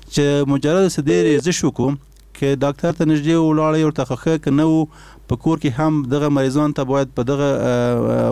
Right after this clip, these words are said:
وخت کې چې دوی ریزش کوي، د هغه پخوانی د سږو تکلیف هم زیاتیږي. نو دوی ته بیا ضرورت شته چې مثلاً، آه، د خپل پخوانی د سږو دوا هم چې مثلاً بعضې دواګانې چې سږو د ټوخي لپاره استعمال کېږي، هغه کش کېږي، هغه دواګانې استفاده وکړي. او که هغه نه وي، مثلاً بعضې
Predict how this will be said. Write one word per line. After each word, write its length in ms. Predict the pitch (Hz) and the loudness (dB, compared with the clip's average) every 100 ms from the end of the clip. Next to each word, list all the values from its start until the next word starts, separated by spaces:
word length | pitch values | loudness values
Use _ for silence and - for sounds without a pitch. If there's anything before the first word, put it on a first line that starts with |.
| 127 | -2
وخت 120 | 127 | -2
کې 40 | 127 | -4
چې 60 | 113 | 0
دوی 160 | 127 131 | 0 2
ریزش 240 | 120 139 143 | 0 -2 -2
کوي، 160 | 139 | 0
د 60 | 123 117 | 0 -2
هغه 100 | 110 - | -2 -4
پخوانی 340 | 107 113 131 127 - - - | -4 -2 0 -2 -8 -20 -8
د 20 | - | -4
سږو 160 | 139 123 117 | -2 -2 -2
تکلیف 160 | 127 | 0
هم 120 | 120 110 | 0 2
زیاتیږي. 500 | 110 123 131 - - _ _ _ - | 0 0 -2 -4 -12 _ _ _ -4
نو 100 | 117 117 | -2 0
دوی 100 | 170 190 | 0 0
ته 60 | |
بیا 120 | 170 156 | 0 0
ضرورت 220 | 156 180 | 0 0
شته 160 | - 185 | 0 -2
چې 100 | 175 | 2
مثلاً، 520 | 160 147 131 127 123 - - - - | 0 0 0 0 0 -4 -18 -16 -6
آه، 480 | 120 120 120 123 120 113 110 | -2 0 0 0 0 -2 -2
د 80 | 113 | -6
خپل 260 | - 175 180 175 | -4 -2 0 -2
پخوانی 460 | 131 127 135 156 156 | -6 -2 0 0 0
د 60 | |
سږو 280 | 135 156 147 139 | -2 -2 0 0
دوا 180 | 147 147 | 0 0
هم 160 | 147 147 | -2 -2
چې 80 | 139 | -2
مثلاً 320 | 131 135 127 | -2 0 0
بعضې 240 | 131 131 123 | 0 -2 0
دواګانې 400 | 123 123 139 139 131 | -2 0 0 0 -2
چې 60 | 120 | -4
سږو 180 | 135 127 113 | -2 -2 -4
د 100 | 113 | -6
ټوخي 140 | - 131 | -4 -2
لپاره 180 | 123 127 | -2 -2
استعمال 280 | 123 127 117 | -2 0 0
کېږي، 320 | 131 123 117 | -2 -4 -4
هغه 120 | 113 120 | -4 -4
کش 180 | 110 - | -4 -4
کېږي، 240 | 131 131 131 | -2 0 0
هغه 140 | 123 | -2
دواګانې 360 | 123 123 120 123 | -2 -2 0 -2
استفاده 400 | 120 - 123 123 | -4 -4 -2 -2
وکړي. 260 | 117 117 110 - - - - | -2 -4 -6 -10 -18 -12 -2
او 140 | 117 | -2
که 100 | 113 | 0
هغه 220 | 120 120 131 | -2 0 0
نه 100 | 135 | 0
وي، 80 | |
مثلاً 320 | 127 123 120 117 | 0 -2 -2 -2
بعضې 220 | 120 | 0